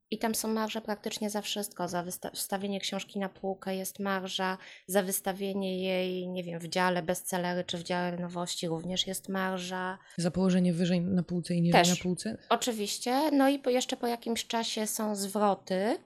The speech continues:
Speaker 1: czyli jeżeli się książka nie sprzeda, to ona wraca do wydawnictwa.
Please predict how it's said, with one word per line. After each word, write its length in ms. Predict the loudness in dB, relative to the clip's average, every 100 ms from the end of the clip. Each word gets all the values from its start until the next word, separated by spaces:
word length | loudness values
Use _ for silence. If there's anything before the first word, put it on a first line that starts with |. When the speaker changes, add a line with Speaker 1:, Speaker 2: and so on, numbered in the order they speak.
| _
Speaker 1:
czyli 300 | -2 2 4
jeżeli 360 | 4 4 0 0
się 260 | -2 -2
książka 400 | -2 -4 -4 -2
nie 140 | 0 0
sprzeda, 480 | -2 -2 -2 -2 -2
to 140 | -2
ona 200 | -2 0
wraca 340 | 0 -2 -2
do 120 | -2 -2
wydawnictwa. 880 | 0 -2 -2 -4 -4 -6 -4 -4